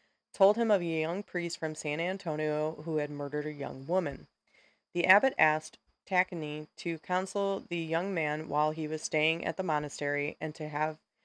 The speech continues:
him live with the novices to see if he might have a vocation as a monk. The young priest was named John Fite, and what he had revealed during their six months of counseling sessions, Tackney had kept to himself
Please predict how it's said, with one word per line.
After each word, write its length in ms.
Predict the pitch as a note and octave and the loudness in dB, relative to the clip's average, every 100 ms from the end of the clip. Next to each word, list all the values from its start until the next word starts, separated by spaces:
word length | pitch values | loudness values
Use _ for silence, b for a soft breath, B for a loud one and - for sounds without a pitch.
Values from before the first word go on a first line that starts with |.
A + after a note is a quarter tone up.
| _ _ _ _ _ - | _ _ _ _ _ -2
him 260 | F#3 F3+ | 0 4
live 220 | E3+ E3+ | 4 4
with 140 | F3+ F#3 | 2 0
the 80 | G#3 | 2
novices 600 | F3 D#3 D3+ - D3+ D#3 | 2 2 0 0 0 0
to 120 | - | -4
see 160 | D#3+ E3+ | -4 -4
if 120 | E3 | -4
he 120 | - | -4
might 260 | F3+ D3 D3 | -2 -2 -2
have 220 | D3+ C#3+ | -4 -2
a 60 | D3 | -2
vocation 580 | D3 D3 D3 C3 - | -2 -2 -4 -4 -4
as 160 | C#3 C3+ | -6 -6
a 60 | D#3+ | -2
monk. 260 | A3+ - - _ _ _ _ _ b b b _ | 0 -2 -8 _ _ _ _ _ b b b _
The 60 | F3+ | 0
young 260 | F#3+ A3 C#4+ | 4 4 2
priest 340 | G3+ F#3+ - | 2 0 0
was 140 | F3 | -6
named 340 | F3 C#3+ D3 D3+ _ _ | -2 -2 -4 -8 _ _
John 320 | - C#3+ C#3 | -2 0 0
Fite, 400 | C#3+ - A3+ D#3+ - _ _ _ _ _ _ _ _ | -4 2 4 4 -2 _ _ _ _ _ _ _ _
and 180 | E3+ E3 | -4 0
what 140 | E3+ | 0
he 200 | F3 G3+ | 2 0
had 180 | F#3+ F#3 | 2 2
revealed 420 | G#3 A3+ D#3+ D#3 | 2 2 4 4
during 260 | D#3 D3+ D3+ | 2 0 0
their 120 | D3 | -2
six 340 | D3 D#3+ D#3 - | -2 -2 -2 -2
months 260 | D#3 E3 | -2 -2
of 120 | - | -10
counseling 480 | - G#3 A#3 - D#3 | 0 2 2 -2 -6
sessions, 600 | D3+ C3+ - C#3+ D#3 - - | -2 -2 -2 -6 -8 -12 -4
Tackney 440 | F3 F3 G#3 F#3+ | -2 0 -2 -4
had 300 | G3 E3+ D#3 E3 _ _ _ _ _ | 0 2 2 -2 _ _ _ _ _
kept 180 | - F3+ | -2 -2
to 140 | - F#3+ | 0 0
himself 500 | F#3 G#3+ D3+ C#3 | 0 2 4 4